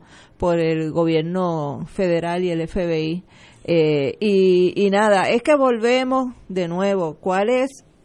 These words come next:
el verdadero foco de todo lo que ha sucedido en Puerto Rico? Pues mira, el verdadero foco de lo que ha sucedido en Puerto Rico es que lo que tenemos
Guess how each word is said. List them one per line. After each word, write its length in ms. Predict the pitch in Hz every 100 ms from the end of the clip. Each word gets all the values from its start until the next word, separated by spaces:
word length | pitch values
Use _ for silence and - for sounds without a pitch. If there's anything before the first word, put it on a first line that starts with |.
| _ _ _ _
el 340 | - 196 180 175
verdadero 760 | 175 170 170 170 180 208 233 226 -
foco 440 | 226 226 180 175
de 220 | 175 170
todo 360 | 170 175 185 214
lo 120 | 196
que 120 | 160
ha 60 | 156
sucedido 500 | 156 175 190 165 165
en 100 | 170
Puerto 300 | 180 160 180
Rico? 360 | 175 156 - - - _
Pues 140 | 196 180
mira, 220 | 180 247
el 40 |
verdadero 480 | 208 175 170 156 165
foco 360 | 202 254 262 247
de 80 | 233
lo 100 | 226
que 80 |
ha 40 | 220
sucedido 440 | 233 240 220 214
en 80 | 226
Puerto 320 | 226 214 233
Rico 440 | 233 247 - 190 - -
es 160 | 180
que 220 | - 190 170
lo 120 | 156
que 120 | 165
tenemos 600 | 160 175 233 240 185 -